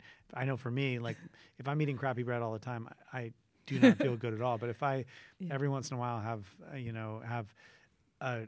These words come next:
Speaker 1: a great slice of bread that's made from ancient grains and naturally fermented with
Speaker 2: Yeah.
Speaker 1: a slab of really good grass-fed butter on it and some sea salt,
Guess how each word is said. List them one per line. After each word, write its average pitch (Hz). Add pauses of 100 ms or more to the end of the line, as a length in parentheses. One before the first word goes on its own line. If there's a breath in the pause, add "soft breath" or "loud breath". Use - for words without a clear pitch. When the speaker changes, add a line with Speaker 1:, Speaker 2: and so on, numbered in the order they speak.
Speaker 1:
a 127
great 120
slice 127
of 107
bread 117
that's 110
made 113
from 113
ancient 117
grains 117
and 113
naturally 117
fermented 113 (400 loud breath)
with -
Speaker 2:
Yeah. -
Speaker 1:
a 110
slab 120
of 107
really 117
good 113
grass-fed 117
butter 120
on 117
it 117
and 117
some 107
sea 151
salt, 117